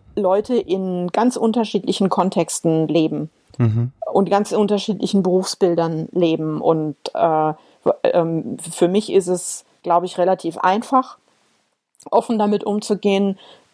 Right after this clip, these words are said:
Speaker 1: ähm, beziehungsweise ich bin auch so. Also ich bin da auch so ein bisschen so Kopf durch die Wand.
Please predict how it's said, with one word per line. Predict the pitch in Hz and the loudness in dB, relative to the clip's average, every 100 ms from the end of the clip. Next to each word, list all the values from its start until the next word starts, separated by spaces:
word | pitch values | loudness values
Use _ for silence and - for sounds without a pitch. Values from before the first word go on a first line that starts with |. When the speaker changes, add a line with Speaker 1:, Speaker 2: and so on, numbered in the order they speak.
| _ | _
Speaker 1:
ähm, | - 175 165 160 - | 0 0 0 -6 -4
beziehungsweise | 185 160 196 185 170 | -2 0 2 2 2
ich | 170 | -2
bin | - 180 | 0 2
auch | 202 208 | 2 -2
so. | - 240 262 _ _ | 0 0 0 _ _
Also | - 175 170 | -2 -2 -4
ich | 180 - 190 | -6 -8 0
bin | 190 | 2
da | 185 | 4
auch | - 175 | 0 -2
so | 180 | -4
ein | |
bisschen | 185 - 190 | -4 -2 0
so | 175 165 - - - - | 2 0 -4 -10 -6 -4
Kopf | - 196 - | 0 -2 0
durch | 190 - _ - | -4 -4 _ -2
die | 185 | 2
Wand. | 180 196 202 | 2 0 -4